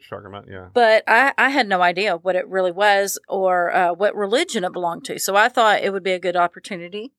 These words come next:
Speaker 2: to educate myself.
Speaker 1: Oh, we do that here all the time, don't
Speaker 2: That's
Speaker 1: we?
Speaker 2: right. This symbol is called the Hamza.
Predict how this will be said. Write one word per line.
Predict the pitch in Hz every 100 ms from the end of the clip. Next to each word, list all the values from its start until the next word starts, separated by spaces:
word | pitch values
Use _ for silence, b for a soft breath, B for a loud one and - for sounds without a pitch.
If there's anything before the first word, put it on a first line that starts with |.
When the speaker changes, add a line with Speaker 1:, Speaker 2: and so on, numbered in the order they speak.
| _
Speaker 2:
to | 330
educate | 370 - 185
myself. | 165 175 - - -
Speaker 1:
Oh, | 101
we | 101
do | 107 131
that | 123 120
here | 123 123
all | 123
the | 120
time, | 123 110 95
don't |
Speaker 2:
That's | 233 -
Speaker 1:
we? |
Speaker 2:
right. | 277 196 156 - _ _
This | 254 220 294
symbol | - 359 339 -
is | 247 254
called | - 233 196
the | 185
Hamza. | - 269 254 220 147 127 -